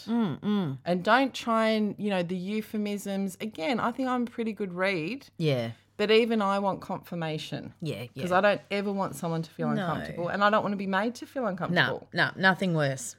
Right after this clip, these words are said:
Speaker 2: So let's not talk around it.
Speaker 1: Yeah, let's just talk, talk it.
Speaker 2: Also, <laughs> I think, again, coming back to the, I mean, it's personality, but it's also time. I do not have time for euphemism.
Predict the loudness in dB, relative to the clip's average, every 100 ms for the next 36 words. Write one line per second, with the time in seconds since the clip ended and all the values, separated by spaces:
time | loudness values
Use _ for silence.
0 | _ 4 6 4 2 -2 -2 0 0 0
1 | 2 4 4 4 2 -2 0 4 6 4
2 | 0 -8 -8 -4 -4 -4 _ -4 -2 2
3 | 0 -2 _ _ 2 4 4 -2 -4 -4
4 | -4 0 -2 2 2 4 2 0 0 0
5 | -2 -2 -6 2 4 4 0 -2 0 0
6 | -4 -10 -4 -4 -2 -2 0 2 0 -2
7 | -2 -4 -2 -4 -4 -2 -4 -4 -2 0
8 | 0 -2 -8 _ _ _ _ 6 8 8
9 | 4 2 0 -4 -4 -4 -4 -2 -2 -2
10 | -4 -6 -6 -4 -4 -4 -6 -10